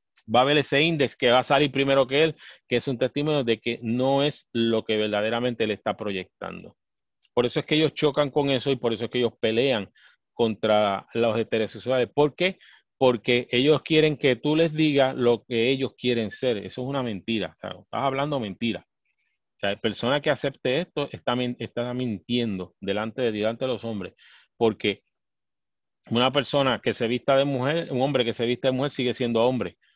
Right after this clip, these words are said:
Lo que está es, eh, eh, tiene, tiene un uniforme diferente, pero sigue siendo hombre. Igual una mujer que se tra-, que se quiere convertir en un hombre, le transforma en el, en el aspecto de fis-,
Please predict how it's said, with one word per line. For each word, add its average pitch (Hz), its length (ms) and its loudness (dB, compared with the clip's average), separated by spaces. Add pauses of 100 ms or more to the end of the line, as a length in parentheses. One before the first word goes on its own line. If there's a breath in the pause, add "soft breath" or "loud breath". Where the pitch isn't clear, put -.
(260)
Lo 101 80 -10
que 107 80 -4
está 214 280 -4
es, 277 120 -8 (240)
eh, 113 320 -4 (220)
eh, 101 100 -14
tiene, 156 400 -2
tiene 147 200 4
un 165 200 0
uniforme 160 480 2
diferente, 110 640 -2 (400 soft breath)
pero 123 200 2
sigue 143 280 0
siendo 131 400 0
hombre. 113 320 -2
Igual 110 260 -2
una 139 160 0
mujer 135 320 -2
que 160 80 -16
se 123 160 -8
tra-, 110 240 -2
que 101 140 -10
se 104 100 -8
quiere 123 300 -4
convertir 123 460 -4
en 127 60 -4
un 123 160 -6
hombre, 117 360 -6 (260 loud breath)
le 101 80 -6
transforma 110 840 0 (140)
en 113 180 -8
el, 104 120 -6 (100)
en 110 60 -8
el 110 120 -4
aspecto 123 460 -2
de 120 300 0 (320 loud breath)
fis-, - 280 -4